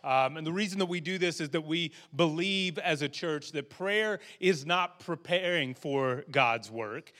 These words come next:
that prayer is God's work. That prayer joins us with the heart of God. That prayer gets us on the same page with what God is doing in our community here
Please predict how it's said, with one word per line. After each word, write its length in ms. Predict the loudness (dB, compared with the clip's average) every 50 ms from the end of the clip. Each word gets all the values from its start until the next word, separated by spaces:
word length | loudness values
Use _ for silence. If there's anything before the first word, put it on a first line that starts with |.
| -20 -10 _
that 160 | 0 0 0 0
prayer 400 | -2 0 2 4 6 4 4 2 2
is 280 | 4 4 4 4 4 0
God's 380 | 2 4 4 4 4 0 -4
work. 300 | -10 -12 -12 -12 -14 -18 _ _ _ _ _ _ -20 -20 _ _
That 200 | -2 -2 -2 -2
prayer 680 | -12 -8 0 2 4 4 4 4 4 4 2 0 -2 -6 -14
joins 540 | -12 -6 -2 -2 0 0 0 -4 -6 -4 -4
us 200 | -4 -4 -4 -6
with 140 | -12 -8 -8
the 80 | -8
heart 260 | -6 -4 -4 -4 -4 -6
of 120 | -10 -8
God. 420 | -6 -4 -4 -4 -4 -6 -8 -12 -16 _ _ _ _ _
That 140 | -8 -8 -8
prayer 320 | -6 -4 -2 0 0 0 -2
gets 380 | -2 0 0 0 0 0 -2
us 180 | -4 -2 -2 -6 -4
on 180 | 0 0 0 0
the 120 | -2 -6
same 420 | -8 -4 -4 -4 -2 -2 -4 -6 -10
page 640 | -10 -6 -4 -2 -2 -2 -4 -4 -6 -8 -12 -16 -18 -20 -20 -20 _
with 220 | -4 -4 -4 -2
what 260 | -2 -2 -2 -4 -2 0
God 320 | 2 2 4 4 2 2
is 180 | 0 -4 -8 -10
doing 480 | -6 -2 -2 0 0 -2 -2 -4 -6 -10 -16 -20 -20 -12 _
in 280 | 0 2 2 2 0 -2 -2
our 200 | 0 2 2 2 2
community 560 | 0 -2 -4 -2 -2 -2 -2 0 0 0 -2
here 400 | -2 -2 -2 0 0 0 -2 -4